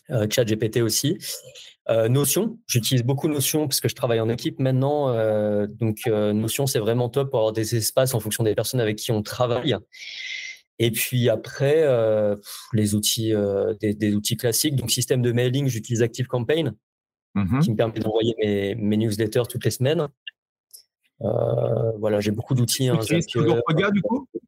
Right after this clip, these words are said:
Speaker 2: Ou tu utilises un autre, un autre système de, de plateforme, euh, d'hébergement de, de contenu ?
Speaker 1: Alors non, du coup, j'utilise un truc, euh, une solution un peu tierce entre Système I O, que j'aime beaucoup pour tout ce qui est plan, espace membre et tout ça. Euh,
Speaker 2: Ok.
Speaker 1: j'ai quitté ClickFunnels pour Système I O, qui est, qui est, qui est français, qui est assez chouette.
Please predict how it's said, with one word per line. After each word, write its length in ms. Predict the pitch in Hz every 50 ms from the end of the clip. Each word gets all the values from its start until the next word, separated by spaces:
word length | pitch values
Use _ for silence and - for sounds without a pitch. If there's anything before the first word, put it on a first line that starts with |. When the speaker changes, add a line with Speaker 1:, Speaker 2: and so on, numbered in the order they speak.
| -
Speaker 2:
Ou 120 | - 147 147
tu 140 | 147 - 127
utilises 260 | - 156 143 139 131
un 100 | 143 143
autre, 200 | 147 147 - 151
un 460 | 139 135 123 - 143 143 135 - -
autre 140 | 135 139 -
système 340 | - 139 120 - 139 135 139
de, 280 | 120 123 123 120 120 120
de 120 | 117 123
plateforme, 500 | 113 - 127 117 - - 120 127 127 127
euh, 220 | 120 117 117 117
d'hébergement 540 | 113 113 110 113 113 107 113 113 110 110 110
de, 320 | 107 107 104 104 104 107 104 - _ _ _ _ -
de 180 | 117 110 101 101
contenu ? 280 | - - 107 104 101 -
Speaker 1:
Alors 300 | - 131 131 139 135 139
non, 180 | 143 151 160 175
du 80 | 160 131
coup, 200 | 131 143 - - -
j'utilise 360 | - 135 - - 139 131 131
un 80 | 127 - - _ -
truc, 220 | 165 165 147 - 143
euh, 800 | 135 131 127 123 123 120 120 117 117 117 117 117 117 117 117
une 60 | 120 120
solution 500 | - - 143 139 139 135 - - 165 151
un 80 | 147
peu 160 | 135 147 143 135
tierce 400 | - - 156 165 151 - - 135
entre 360 | 131 127 - - - 139 135
Système 520 | 127 - - 143 135 - - 170 156 147 143
I 80 | 147 147
O, 140 | 170 202
que 80 | 180 135
j'aime 140 | 135 131 127
beaucoup 260 | 127 131 135 - 170
pour 140 | 165 135 117
tout 140 | - - 135
ce 80 | - -
qui 100 | - 131
est 60 | 127
plan, 440 | - - - - 147 147 147 143 139
espace 420 | 131 - - - 131 123 - -
membre 200 | 135 139 135 120
et 80 | 120 -
tout 100 | - 123
ça. 300 | - 143 170 208 - - _ - - - - - - - _ -
Euh, 100 | - 104
Speaker 2:
Ok. 140 | 104 104 113
Speaker 1:
j'ai 160 | 113 110 110
quitté 260 | 107 - 117 147 135 139
ClickFunnels 560 | - 143 - - - _ _ - 135 131 -
pour 140 | 117 110 -
Système 360 | - 135 127 - 139 131 117
I 100 | 123 131
O, 120 | 135 139
qui 120 | 139 - 110
est, 120 | 104 104
qui 120 | - -
est, 80 | 110 110
qui 100 | - 117
est 40 | 107
français, 360 | - - 123 - - 143 135
qui 100 | - 117
est 20 |
assez 160 | 117 - - 131
chouette. 360 | - - 143 - - -